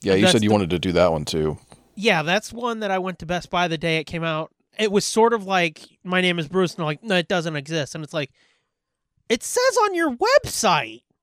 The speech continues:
Speaker 1: <laughs>
Speaker 2: And the fucker's like, "Well, it's not in our computers." And it's like, "It's on your website."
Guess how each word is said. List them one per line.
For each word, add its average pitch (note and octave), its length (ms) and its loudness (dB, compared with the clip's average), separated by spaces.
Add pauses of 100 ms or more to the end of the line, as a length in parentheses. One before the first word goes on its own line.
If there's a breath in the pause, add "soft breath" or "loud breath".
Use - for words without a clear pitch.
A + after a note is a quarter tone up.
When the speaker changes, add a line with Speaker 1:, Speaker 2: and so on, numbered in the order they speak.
(680)
Speaker 1:
<laughs> - 20 4
Speaker 2:
And D#3 600 4 (2250)
the G3+ 60 6
fucker's F#3 340 2
like, F3 180 2
"Well, E3+ 440 2
it's G#3+ 200 -4
not A3+ 160 4
in G3 60 -12
our F#3+ 120 0
computers." F3 540 -4
And D#3+ 120 -8
it's E3 120 -10
like, F3 160 -8 (200)
"It's G#4+ 320 2
on G#4 380 2 (120)
your G#4 240 0 (400)
website." A3+ 760 -4